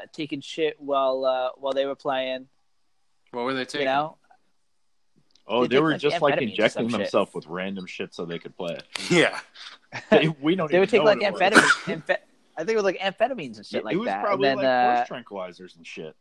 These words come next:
Speaker 3: Who knows?
Speaker 1: <laughs> It was probably horse tranquilizers.
Speaker 2: Yeah, I
Speaker 1: And then
Speaker 2: mean,
Speaker 1: the
Speaker 2: Mickey,
Speaker 1: eighties,
Speaker 2: Mickey
Speaker 1: you know?
Speaker 2: Mantle
Speaker 3: He was
Speaker 2: had a
Speaker 3: playing
Speaker 2: fucking
Speaker 3: drunk.
Speaker 2: hole in his hip. Yeah, he, he was drinking.
Speaker 3: <laughs> Yeah.
Speaker 2: Not
Speaker 1: Yeah, but he was taking drugs, too.
Speaker 2: Uh, I'm
Speaker 1: So, like, you
Speaker 2: sure,
Speaker 1: can't
Speaker 2: but, like, what?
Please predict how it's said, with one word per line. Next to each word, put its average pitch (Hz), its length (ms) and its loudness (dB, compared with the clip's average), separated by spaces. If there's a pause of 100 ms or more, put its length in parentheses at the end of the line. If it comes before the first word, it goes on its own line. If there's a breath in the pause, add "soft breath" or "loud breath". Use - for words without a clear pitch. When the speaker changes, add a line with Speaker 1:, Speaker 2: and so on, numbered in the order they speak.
Speaker 3:
Who 190 120 -8
knows? 190 380 0
Speaker 1:
<laughs> - 80 -14
It 240 400 4
was 180 180 2
probably 135 280 -6
horse 123 140 -10
tranquilizers. 113 300 -12
Speaker 2:
Yeah, 98 200 6
I - 20 4
Speaker 1:
And 117 100 0
then 123 160 2
Speaker 2:
mean, - 0 - (200)
Speaker 1:
the 160 40 2
Speaker 2:
Mickey, - 200 4
Speaker 1:
eighties, 147 80 0 (100)
Speaker 2:
Mickey 175 140 2
Speaker 1:
you - 60 4
know? - 60 0
Speaker 2:
Mantle 220 280 6
Speaker 3:
He - 0 -
was - 40 -12
Speaker 2:
had - 60 0
a - 60 2
Speaker 3:
playing 226 180 -2
Speaker 2:
fucking 139 220 -4
Speaker 3:
drunk. 233 140 -2
Speaker 2:
hole 131 280 0
in 101 80 -12
his 95 260 -12
hip. 92 260 -14 (160)
Yeah, 127 180 -8 (100)
he, 117 140 -8
he 131 200 -8
was 127 280 -8 (240)
drinking. 120 760 -10
Speaker 3:
<laughs> - 60 -20
Yeah. 156 100 -2
Speaker 2:
Not 123 300 -4 (1300 soft breath)
Speaker 1:
Yeah, 233 140 4
but 214 100 0
he - 40 0
was 262 80 -4
taking 208 220 -2
drugs, 143 260 -2
too. 139 140 -4 (500)
Speaker 2:
Uh, 127 240 -2 (340)
I'm 117 80 -2
Speaker 1:
So, 226 60 4
like, 226 160 2
you 214 40 -4
Speaker 2:
sure, 139 240 2
Speaker 1:
can't 208 200 0
Speaker 2:
but, 101 280 -8
like, 113 300 -6
what? 123 240 -6